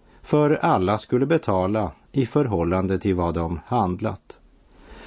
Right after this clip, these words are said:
Tullpersonalen skulle inte heller längre behövas. Fängelser skulle bli överflödiga. Alla som arbetar i kommunala eller statliga kontrollorgan,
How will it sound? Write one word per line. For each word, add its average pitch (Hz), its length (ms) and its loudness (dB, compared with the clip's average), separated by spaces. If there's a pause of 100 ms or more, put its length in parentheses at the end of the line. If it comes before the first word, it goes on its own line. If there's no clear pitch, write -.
(120)
Tullpersonalen 101 1200 2 (120)
skulle 127 340 2
inte 117 200 0
heller 98 400 2
längre 85 540 0
behövas. 87 800 -4 (720)
Fängelser 101 1040 2
skulle 117 320 2
bli 101 380 2
överflödiga. 87 960 0 (1080)
Alla 139 320 4
som 131 200 2
arbetar 107 640 2
i 107 260 0 (100)
kommunala 110 840 2
eller 101 280 0
statliga 95 920 -2
kontrollorgan, 110 1300 -2